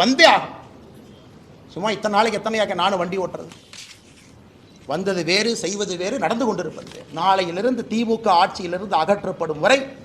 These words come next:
இந்த பத்திரிகையாளர் சந்திப்பு முடிச்சு என் செருப்பை கழட்டுன்னா, நீ ஆட்சியிலிருந்து இறங்குற வரைக்கும் நான் செருப்பு போட மாட்டேன். பார்த்துலாம். நாளையிலிருந்து நாற்பத்தி எட்டு நாட்கள் நான் விரதம் இருக்க போகிறேன்.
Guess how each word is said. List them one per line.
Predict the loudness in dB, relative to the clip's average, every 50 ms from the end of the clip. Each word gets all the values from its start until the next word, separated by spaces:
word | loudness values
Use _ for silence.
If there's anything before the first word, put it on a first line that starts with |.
| -20 -18 -8
இந்த | -4 -4 -2 0
பத்திரிகையாளர் | -2 -2 -2 -2 -2 0 0 0 0 -2
சந்திப்பு | -4 -6 -6 -8 -8 -8
முடிச்சு | -8 -4 -4 -4
என் | -2 0
செருப்பை | -2 -2 -2 -4 -6 -8
கழட்டுன்னா, | -8 -10 -10 -10 -10 -8 -8 -8 -8 -10 -14 -18 -20 -20 -20 -20 -20 -20 -20 -14 -10
நீ | -8 -4 0 4 4 4
ஆட்சியிலிருந்து | 4 2 0 -4 -4 -4 -4 -4 -4 -6 -4 0 2 4
இறங்குற | 4 4 2 0 0 0
வரைக்கும் | 0 -2 -4 -6
நான் | -8 -6
செருப்பு | -8 -8 -8 -6 -8
போட | -8 -8 -8
மாட்டேன். | -12 -14 -16 -20 -20 -16 -10 -10
பார்த்துலாம். | -10 -10 -10 -14 -16 -18 -20 -20 -20 -20 -20 -20 -20 -20 -20 -20 -20 -20 -20 -20 -20 -20 -20 -20 -20 -20 -20 -20 -20 -20 -20 -20 -20 -20 -20 -20 -20 _ _ -20 -20 -20 -20 -20 -20 -20 -20 -20 -20 -20 -20 -20 -20 -20 -20 -20 -20 -20 -20 -20 -14 -8 -4
நாளையிலிருந்து | 0 0 2 2 0 0 -2 -2 -2 -4 -6 -4 -2
நாற்பத்தி | 0 0 -2 -2 -6 -10 -10 -10 -10 -12
எட்டு | -10 -10 -8 -6
நாட்கள் | -6 -6 -6 -8 -10 -10 -10
நான் | -8 -4 -2
விரதம் | -2 -2 -2 -4 -6
இருக்க | -8 -10 -12
போகிறேன். | -16 -18 -18 -20 -20 -20 -20